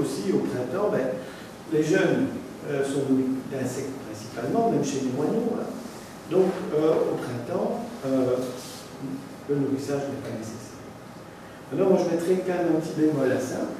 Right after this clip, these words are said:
hein. Euh, même un fameux bémol, ça c'est ma position à moi, personnelle, hein. Et c'est de me dire, mais tiens, euh, tout compte fait,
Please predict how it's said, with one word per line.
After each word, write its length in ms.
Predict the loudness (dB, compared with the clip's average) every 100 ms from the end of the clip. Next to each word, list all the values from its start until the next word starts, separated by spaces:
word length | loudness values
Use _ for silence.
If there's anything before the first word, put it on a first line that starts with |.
| -12 -10 -6
hein. 80 | -6 -6 -10 -14 -16 -8 4
Euh, 520 | 8 8 8 4 0 -4 -4 -4 0
même 180 | 4 4
un 140 | 4 2
fameux 320 | 0 2 2
bémol, 480 | 2 4 4 4 4 0 -4 -10 -14 -4
ça 60 | -2
c'est 220 | 0 0
ma 160 | 2
position 400 | 2 0 -2 0
à 100 | 0 2
moi, 120 | 2 0 -2
personnelle, 560 | -4 -2 -2 0 -2 -4 -8 -10 -10
hein. 120 | -10 -10 -12 -14 -12 -4
Et 80 |
c'est 240 | -2 0 2
de 160 | 2
me 160 | 2 2
dire, 160 | 2 2
mais 160 | 2
tiens, 400 | 0 0 0 -2 -2
euh, 160 | -2 -2
tout 120 | -2
compte 220 | -2 0 0
fait, 240 | -2 -2